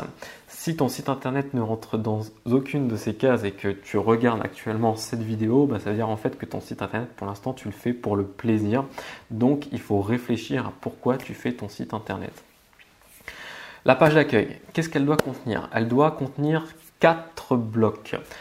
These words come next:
Le premier bloc, là aussi il va paraître évident, mais c'est toujours bien de le rappeler.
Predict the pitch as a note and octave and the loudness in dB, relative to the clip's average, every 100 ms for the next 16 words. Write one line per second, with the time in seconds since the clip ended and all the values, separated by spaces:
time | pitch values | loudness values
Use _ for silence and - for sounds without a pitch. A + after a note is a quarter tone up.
0 | - - B2 B2 E3 D#3 C3+ B2 D#3 E3 | -12 2 2 4 0 2 4 6 4 2
1 | - - B2+ C#3 C#3 C#3+ B2+ A2 A#2+ A2+ | -8 0 4 2 0 -2 0 0 -2 -4
2 | A2+ - A2 A#2 A#2+ B2+ A2+ F#2+ B2 - | -4 -4 -2 0 2 2 0 -4 -8 -4
3 | B2 A#2 A#2 A2 G2 - - D3+ E3 | -4 -2 -2 -2 -2 -2 -2 0 -2